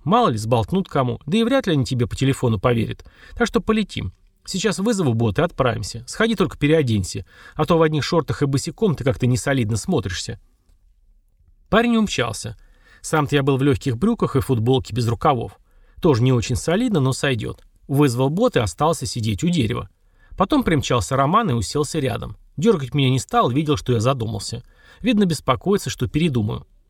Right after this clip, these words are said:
А с чего бы мне передумать? Другое дело, если они вдруг окажутся не ментоактивными.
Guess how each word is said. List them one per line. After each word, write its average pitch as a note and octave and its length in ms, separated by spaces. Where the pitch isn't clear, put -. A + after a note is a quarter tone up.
А D#3 100
с - 40
чего C#4 220
бы B3 80
мне A3+ 160
передумать? F#3+ 600
Другое F3+ 380
дело, D3 180
если B2 220
они C3 80
вдруг C3 220
окажутся C3+ 440
не B2 100
ментоактивными. A#2 840